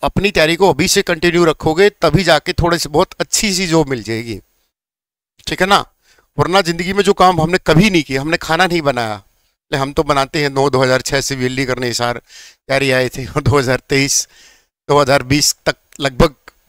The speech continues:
बाहर रहे हैं, हमने तो खूब बनाया है। लेकिन अब जब दूसरे के लिए खाना बनाओगे, कुक का काम करोगे, तब आपको बहुत रियलाइज होगा,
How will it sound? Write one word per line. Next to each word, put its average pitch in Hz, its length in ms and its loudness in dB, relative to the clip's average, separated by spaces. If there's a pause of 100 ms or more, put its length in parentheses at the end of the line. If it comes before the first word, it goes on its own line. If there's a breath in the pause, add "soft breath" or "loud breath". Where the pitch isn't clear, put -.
बाहर 139 240 2
रहे 143 200 4
हैं, 127 140 -2
हमने 139 200 -2
तो 143 100 2
खूब 160 240 0
बनाया 120 320 2
है। 127 100 -4 (500 loud breath)
लेकिन 170 140 -4
अब 214 120 4
जब 202 180 0
दूसरे 180 360 2
के 247 80 2
लिए 233 100 2
खाना 165 260 2
बनाओगे, 127 440 0
कुक - 240 -4
का 170 120 4
काम 127 260 0
करोगे, 101 280 -10
तब 170 180 -4
आपको 165 180 -4
बहुत 135 220 0
रियलाइज 120 420 -2
होगा, 95 280 -14